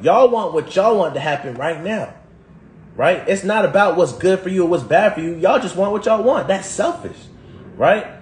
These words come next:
When you calling on spirits, familiar spirits, when you, when you using tarot cards, when you getting in palm readings,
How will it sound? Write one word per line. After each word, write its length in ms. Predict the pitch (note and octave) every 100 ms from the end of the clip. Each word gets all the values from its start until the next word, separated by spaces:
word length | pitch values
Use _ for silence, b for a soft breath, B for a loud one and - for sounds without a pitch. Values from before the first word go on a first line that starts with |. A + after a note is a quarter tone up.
| -
When 160 | C3+ E3+
you 120 | F3
calling 440 | - F#3+ G3 F#3
on 400 | F3 F3 E3+ B2
spirits, 520 | - - - E3 A2 -
familiar 380 | C3 D3+ D3+
spirits, 360 | C#3 - C#3+ B2+
when 100 | C#3+
you, 80 | D3+
when 380 | A2 - C#3+ D3+
you 60 |
using 360 | C3+ F#3+ E3+ E3+
tarot 340 | - F#3 E3+
cards, 400 | C#3+ D3 C3+ C3 - B B
when 140 | C#3
you 80 | D3
getting 260 | D#3+ F3
in 140 | B2+ -
palm 400 | F3 F3+ E3+ C#3
readings, 400 | C#3 A2+ F2+